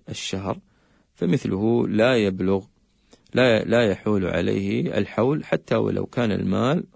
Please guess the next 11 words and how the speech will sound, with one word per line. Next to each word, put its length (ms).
قد 200
بلغ 480
نصاباً، 680
ولكنه 760
بذهاب 600
هذا 280
المال 440
أو 140
نقصانه 800
عن 200
النصاب 540